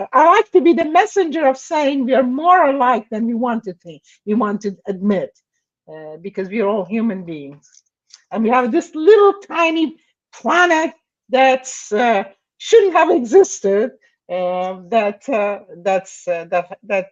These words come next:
is our house, our home. Um, and, uh, we need to take care of that. We need to take care of, care of each other and, uh, be positive. <laughs>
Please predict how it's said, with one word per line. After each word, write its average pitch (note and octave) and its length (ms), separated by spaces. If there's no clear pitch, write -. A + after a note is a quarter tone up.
is F3+ 280
our F3 180
house, F#3 460
our F3 180
home. G3 380
Um, E3+ 520
and, E3+ 360
uh, D#3+ 260
we F3 120
need F#3+ 300
to G#3 220
take G#3 200
care C4 220
of B3+ 80
that. C#4+ 340
We A#3 120
need G#3+ 120
to - 80
take F3+ 100
care G#3+ 100
of, - 60
care F#3 200
of E3+ 120
each F3+ 260
other A3 220
and, G3+ 600
uh, F3+ 220
be D#4+ 120
positive. E4+ 840
<laughs> G#3 120